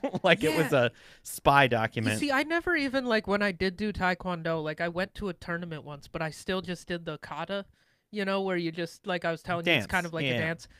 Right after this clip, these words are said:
Speaker 2: Like, it's, it's really lame.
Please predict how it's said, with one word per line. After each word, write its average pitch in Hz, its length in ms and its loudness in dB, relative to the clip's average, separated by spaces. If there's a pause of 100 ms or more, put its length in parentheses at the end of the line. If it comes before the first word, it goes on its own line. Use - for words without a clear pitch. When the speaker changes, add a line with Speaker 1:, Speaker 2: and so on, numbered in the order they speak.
(240)
Speaker 2:
Like, 214 320 4 (340)
it's, - 280 2
it's 233 300 4 (120)
really 233 260 4
lame. 175 300 6